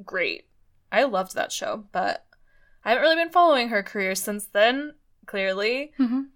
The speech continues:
Speaker 1: But I think that they are both really funny and will probably bounce off each other well. And I'm really excited. And it's about two, um, women who have, um, just experienced lost and, loss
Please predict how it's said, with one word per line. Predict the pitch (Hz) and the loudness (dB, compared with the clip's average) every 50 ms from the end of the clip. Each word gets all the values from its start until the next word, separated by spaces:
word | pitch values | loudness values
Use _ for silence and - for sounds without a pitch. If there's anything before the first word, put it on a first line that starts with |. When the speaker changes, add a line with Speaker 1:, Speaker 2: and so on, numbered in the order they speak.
| _ _ _ _ _ - | _ _ _ _ _ 6
Speaker 1:
But | 240 226 170 | 6 8 8
I | - 214 226 233 | 8 6 4 4
think | 233 262 262 269 | 2 -2 -2 0
that | 302 285 277 | 0 0 0
they | - 226 220 233 226 - | 2 0 2 2 2 0
are | - 208 208 | 0 0 2
both | 196 196 196 196 208 | 2 2 2 2 0
really | 208 180 190 226 | -4 -2 -2 -2
funny | 220 - 202 196 196 185 | -2 -2 -2 0 0 -2
and | 175 185 | -2 -2
will | 190 185 | -4 -4
probably | 185 - 190 180 180 180 185 185 | -4 -4 -4 -4 -4 -6 -10 -8
bounce | 180 175 170 175 180 - | -6 -6 -6 -6 -6 -8
off | 180 165 170 - | -8 -8 -8 -8
each | 214 - | -12 -10
other | 262 247 247 254 | -10 -8 -8 -6
well. | 262 269 269 277 285 302 302 _ _ _ _ _ _ _ _ _ _ _ - | -4 -2 0 0 -2 -2 -4 _ _ _ _ _ _ _ _ _ _ _ -4
And | 226 214 214 208 208 202 196 196 196 196 - _ _ - | -2 2 4 4 4 4 2 0 -2 -6 -12 _ _ -6
I'm | 196 196 190 196 202 | -4 -4 -4 -4 -4
really | 208 214 240 | -4 -4 -4
excited. | - - - 349 330 208 185 175 175 | -2 0 2 2 4 4 2 2 0
And | - - 208 208 | 0 -2 -2 -2
it's | 214 214 - | -2 -6 -6
about | 233 208 208 214 202 196 196 190 - - - | -6 -4 0 2 4 4 4 4 2 0 -4
two, | - - - 254 254 254 254 254 254 254 254 - - | -10 -10 -8 -6 -6 -4 -4 -2 -2 -2 -2 -2 -2
um, | - 202 202 196 190 180 170 160 160 170 185 _ _ _ _ _ - | -2 -2 -2 0 -2 -2 -4 -4 -8 -12 -18 _ _ _ _ _ -8
women | 196 214 220 226 226 226 226 226 | -6 -4 -2 -2 -4 -4 -4 -6
who | 226 220 - 214 208 196 190 185 185 180 180 180 180 175 - - - | -10 -10 -8 -6 -6 -4 -4 -4 -4 -6 -6 -6 -6 -6 -8 -10 -12
have, | - - 185 170 165 165 165 170 170 - - | -10 -6 -4 -2 0 0 -2 -4 -6 -8 -8
um, | 170 170 - 82 - - - 214 - _ _ _ _ _ - | -6 -6 -6 -6 -8 -12 -16 -20 -20 _ _ _ _ _ -10
just | - 196 185 - | -10 -10 -8 -10
experienced | 196 - - - 185 185 185 190 - - | -12 -12 -10 -8 -8 -8 -8 -8 -8 -6
lost | 175 175 175 190 - - 208 | -4 -4 -4 -4 -6 -8 -8
and, | 190 185 180 - - - - | -8 -10 -10 -14 -14 -14 -12
loss | 180 170 165 165 170 190 - - - | -10 -6 -4 -2 -2 -2 -4 -6 -8